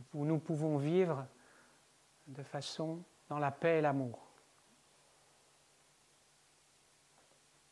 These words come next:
Si vous voulez approfondir ce que je viens de vous dire, vous pouvez retrouver certaines choses dans mon site internet, spirit science point F R. Mais,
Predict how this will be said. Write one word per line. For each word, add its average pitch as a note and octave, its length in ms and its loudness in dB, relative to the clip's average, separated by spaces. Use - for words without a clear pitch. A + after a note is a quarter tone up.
Si E3+ 160 -4
vous F3+ 120 4
voulez G3+ 300 8
approfondir D3 880 2
ce - 100 -20
que D3 120 -8
je C#3 120 -6
viens D3 160 0
de C3 80 -2
vous C3 120 0
dire, F#3 280 2
vous - 800 -18
pouvez E3 120 -2
retrouver F3 420 0
certaines D#3 360 -4
choses D#3+ 240 -4
dans D3+ 100 -4
mon C#3 140 -4
site - 240 -8
internet, C#3+ 600 -6
spirit D3 400 -10
science C#3+ 280 -10
point B2 200 -10
F - 140 -16
R. B2+ 40 -6
Mais, D#3+ 280 -4